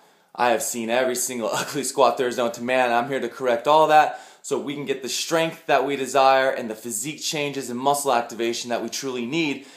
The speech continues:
in this superior, superior movement. So, I'm gonna show you the stretches that we need to get there and what the position even looks like so we can start squatting like some pimps. So here we go.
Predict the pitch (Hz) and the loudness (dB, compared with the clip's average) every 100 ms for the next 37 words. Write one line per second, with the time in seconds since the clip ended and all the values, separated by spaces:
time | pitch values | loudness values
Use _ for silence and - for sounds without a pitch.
0 | _ 123 131 123 - 143 135 - 180 170 | _ -8 -4 -4 -4 -6 -8 -4 2 4
1 | 147 131 135 131 147 135 123 123 120 95 | 4 0 -2 -6 -2 0 0 -2 -4 -6
2 | 85 - 165 127 - - - - 147 147 | -10 2 4 4 0 -14 -14 -6 -2 -2
3 | 160 147 143 139 117 - 165 165 131 139 | 2 6 6 2 -6 0 0 2 0 2
4 | 147 139 120 170 175 180 170 170 - - | 0 -4 0 -2 4 6 6 4 -2 -8
5 | 123 135 135 - 131 143 135 147 117 120 | -2 -2 -2 -6 -4 -4 -2 -4 -4 2
6 | 165 170 143 120 110 - 120 127 123 135 | 4 4 2 2 2 -2 -6 -6 -6 -2
7 | 120 - 143 139 90 113 - 110 - 104 | -2 -2 2 2 2 -8 -6 -6 -6 -10
8 | - 113 82 - - - 139 143 143 127 | -8 -10 -8 -14 -16 -10 -2 0 2 0
9 | 113 | 0